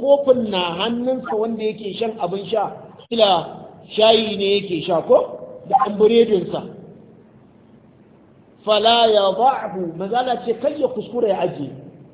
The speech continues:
حتى يقضي حاجته منه،" har sai ya biya bukatansa daga wannan ruwan ko kofin da ke hannunsa ko ƙwaryar da ke hannunsa, har ya ajiye, ya ƙarasa shi.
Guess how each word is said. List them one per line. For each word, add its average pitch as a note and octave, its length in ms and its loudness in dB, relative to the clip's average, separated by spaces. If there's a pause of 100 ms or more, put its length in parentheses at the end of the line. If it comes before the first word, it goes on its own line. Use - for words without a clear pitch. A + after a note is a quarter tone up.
(840)
حتى G#3 440 4 (120)
يقضي A3 460 -4
حاجته F#3 680 -4 (120)
منه،" F3 220 -6 (520)
har A3 120 -6 (200)
sai A3 200 0
ya G#3+ 200 0
biya A3+ 400 0
bukatansa A#3 960 -6
daga E3+ 220 -6
wannan E3+ 420 -4
ruwan G#3 280 -2 (520)
ko G#4 380 2 (760)
kofin A#3 400 4
da F#3+ 80 -4
ke G3 160 -6
hannunsa G#3 480 -4
ko G#3 240 -2
ƙwaryar A3+ 300 0
da G3+ 100 0
ke E3+ 160 -4
hannunsa, F3 440 -4 (280)
har A#3+ 160 0
ya F#3+ 140 0
ajiye, D3 340 -6 (320)
ya E3 100 -4
ƙarasa G3 460 -4
shi. - 240 -16